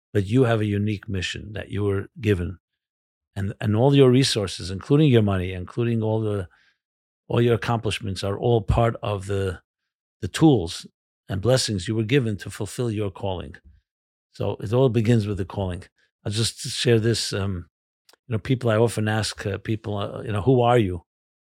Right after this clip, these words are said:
And they give me their business card. I always say, "That's what you do, but who are you?"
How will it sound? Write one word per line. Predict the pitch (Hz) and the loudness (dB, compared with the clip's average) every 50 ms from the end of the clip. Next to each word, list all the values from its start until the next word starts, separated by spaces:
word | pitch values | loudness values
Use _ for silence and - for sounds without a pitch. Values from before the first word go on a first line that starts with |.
| _ _ _ _ _ | _ _ _ _ _
And | 107 101 | -4 -2
they | 101 | 0
give | 98 117 117 | 2 4 4
me | 113 113 110 | 6 6 6
their | 104 104 101 | 4 2 2
business | 87 107 117 104 98 95 87 - | 2 0 0 0 -2 -6 -8 -8
card. | - 95 80 71 - - - - - _ _ _ _ _ _ _ _ _ _ | -10 -10 -10 -10 -12 -14 -18 -20 -20 _ _ _ _ _ _ _ _ _ _
I | 101 104 | -4 -2
always | 113 127 131 131 117 - | 2 4 4 4 4 4
say, | - 139 127 117 107 - - _ _ | 2 2 2 2 0 -4 -8 _ _
"That's | - 120 113 - - | -2 -2 -2 0 -2
what | 113 - - | -4 -2 -2
you | 110 | -6
do, | 101 98 147 160 120 85 | 0 4 4 4 4 2
but | 95 101 87 | 0 -6 -4
who | 90 113 113 | -4 -4 -2
are | 113 120 139 127 | -2 -2 -2 -4
you?" | 92 - 65 - | -4 -6 -10 -14